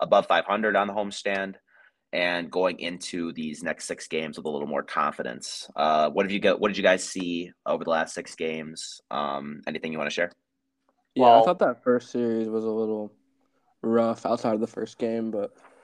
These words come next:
Speaker 2: the bats kinda exploded in the first game, and in the next two, it was, I, a lot of people were blaming the offense, but I think it was more of a pitching thing from my point of view. I mean, the bats were,
Speaker 3: It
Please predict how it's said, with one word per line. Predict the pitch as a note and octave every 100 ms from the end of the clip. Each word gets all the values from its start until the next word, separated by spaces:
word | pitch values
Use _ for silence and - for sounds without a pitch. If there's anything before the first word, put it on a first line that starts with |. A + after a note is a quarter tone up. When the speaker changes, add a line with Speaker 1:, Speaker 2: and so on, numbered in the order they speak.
| _ _ _ _
Speaker 2:
the | C3
bats | C3+ D#3+
kinda | - E3
exploded | C#3 - C3+ C3
in |
the | A#2
first | B2 B2 -
game, | A#2 A2+
and | A2
in |
the | A2+
next | A2+ - -
two, | G2+ G2+ G2+
it |
was, | G#2+ - _ _ _ _ _ -
I, | A#2+ - _
a | B2+
lot | C#3+
of | E3+
people | G3+
were | G3+
blaming | A#2+ A#2 B2+ C#3
the | A#2 G2+ -
offense, | - - D#3+ D#3+ - -
but | A3+ A3 _ _ _ _
I | C#3
think | D#3+
it | D3
was |
more | B2 B2+
of |
a | F#2
pitching | - A2+ - B2+
thing | - C3 C3+ - _ _ _ _ _
from | -
my | G#2
point | G#2+ C3+ B2
of | B2+
view. | C3+ B2
I | A2+
mean, | A2 -
the | -
bats | G2 A#2 -
were, | - - _ _ _ _
Speaker 3:
It | -